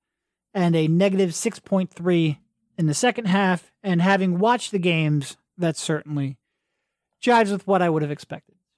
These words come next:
Struggles, for sure. Let's take a quick break to talk to you about DraftKings. Conference Championship Week is here. Four teams, two games, so little time left in the season.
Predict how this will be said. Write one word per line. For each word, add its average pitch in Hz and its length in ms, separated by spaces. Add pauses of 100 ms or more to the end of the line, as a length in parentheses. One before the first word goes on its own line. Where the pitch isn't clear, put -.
(380)
Struggles, 208 640 (100)
for 170 140
sure. - 220 (1160)
Let's 226 200
take 202 160
a - 20
quick - 240
break 180 240
to - 60
talk - 220
to - 40
you 170 60
about 180 200
DraftKings. 196 460 (920)
Conference 277 340
Championship 226 560
Week 170 180
is 165 140
here. 151 280 (300)
Four 262 220
teams, 175 520 (100)
two 262 200
games, 156 520 (180)
so 247 300
little 247 260
time 202 320
left 175 220
in 175 80
the 160 80
season. 147 420